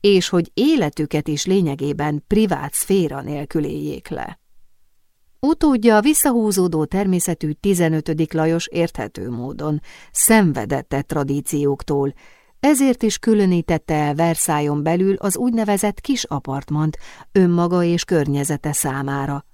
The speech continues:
ahová csak néhány kiváltságos járhatott be. Elnevezése dacára ez sem egy szerény lakást jelölt.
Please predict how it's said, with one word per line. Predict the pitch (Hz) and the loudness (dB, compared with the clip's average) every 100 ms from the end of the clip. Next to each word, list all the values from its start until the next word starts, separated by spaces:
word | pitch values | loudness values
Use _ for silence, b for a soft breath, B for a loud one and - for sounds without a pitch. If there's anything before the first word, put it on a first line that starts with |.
| _ - _ _ | _ -20 _ _
ahová | 262 254 220 185 165 | 0 2 4 4 2
csak | 156 143 | 0 0
néhány | 214 208 147 139 | 2 4 0 -2
kiváltságos | 147 139 135 135 135 135 143 - | -4 -4 -6 -6 -6 -6 -8 -8
járhatott | 135 127 - - 135 170 | -8 -10 -12 -12 -12 -12
be. | 175 - - _ _ - _ _ - _ _ _ _ - _ _ - | -16 -16 -20 _ _ -20 _ _ -20 _ _ _ _ -20 _ _ -2
Elnevezése | 240 240 240 214 202 190 190 | 2 6 6 4 4 2 2
dacára | 165 196 - 180 175 180 - B B B B | 0 0 2 2 2 2 -2 B B B B
ez | 220 233 | 2 4
sem | - 190 | 4 4
egy | 180 165 | 4 2
szerény | 196 185 175 165 | 4 6 6 4
lakást | 160 160 165 160 | 2 2 0 0
jelölt. | 180 165 165 175 175 | -2 -2 0 -2 -6